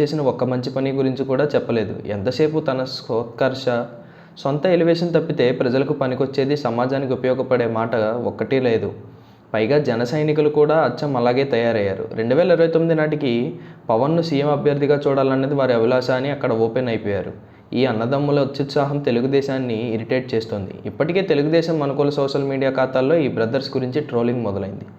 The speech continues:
"తెలుగుదేశం లేకపోతే జనసేన ఎక్కడ ఉంటుంది? ఇదేంటి ఇంత ఓవర్ యాక్షన్?" అంటూ పోస్టులు పెడుతున్నారు. మరోవైపు తన గురించి మాట మాత్రం ప్రస్తావించకపోవడం పిఠాపురం వర్మను మరింత వేడెక్కిస్తోంది.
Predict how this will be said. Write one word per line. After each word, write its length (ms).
"తెలుగుదేశం 520
లేకపోతే 540
జనసేన 400
ఎక్కడ 260
ఉంటుంది? 480
ఇదేంటి 380
ఇంత 260
ఓవర్ 280
యాక్షన్?" 280
అంటూ 220
పోస్టులు 420
పెడుతున్నారు. 440
మరోవైపు 420
తన 180
గురించి 320
మాట 260
మాత్రం 640
ప్రస్తావించకపోవడం 920
పిఠాపురం 520
వర్మను 440
మరింత 380
వేడెక్కిస్తోంది. 680